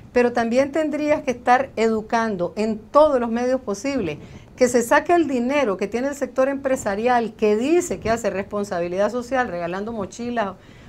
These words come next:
o cosas, y que empiece a tener planes educativos en todos los medios de comunicación social del país,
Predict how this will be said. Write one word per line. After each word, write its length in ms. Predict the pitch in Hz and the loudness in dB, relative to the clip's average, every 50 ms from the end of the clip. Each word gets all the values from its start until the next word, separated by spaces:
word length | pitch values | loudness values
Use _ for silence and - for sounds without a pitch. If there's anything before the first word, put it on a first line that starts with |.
| - - | -12 -8
o 160 | 185 170 - | -8 -6 0
cosas, 400 | - 240 220 208 214 233 240 240 - | 2 2 2 2 0 -2 -4 -4 -4
y 100 | 233 233 | -6 -4
que 100 | 233 226 | -2 -4
empiece 420 | 220 214 220 247 254 269 269 302 | -4 -2 -2 0 0 0 0 -2
a 60 | 285 | -4
tener 320 | 277 240 247 240 214 190 - | -4 -4 -2 -2 -2 -2 -4
planes 360 | - 233 247 269 294 320 302 | -4 -4 -2 -2 -2 -4 -4
educativos 640 | 311 277 269 - 233 226 220 240 247 240 202 202 202 | -4 -4 -4 -4 -4 -4 -4 -4 -2 -2 -2 -2 -2
en 120 | 190 185 | -4 -8
todos 400 | 180 - - 294 330 349 302 254 | -6 0 2 2 4 4 2 0
los 100 | 240 240 | -2 -2
medios 280 | 240 240 254 240 220 208 | -4 -4 -4 -4 -4 -6
de 80 | 190 | -6
comunicación 580 | 185 - 185 180 180 170 - 175 170 220 226 240 | -6 -8 -8 -8 -8 -6 -8 -8 -6 -6 -8 -8
social 360 | 240 247 - - 262 240 233 | -8 -8 -6 -4 -4 -4 -4
del 140 | 220 208 196 | -4 -8 -6
país, 380 | - 190 185 208 269 320 320 | -6 -4 -4 -2 -2 -4 -6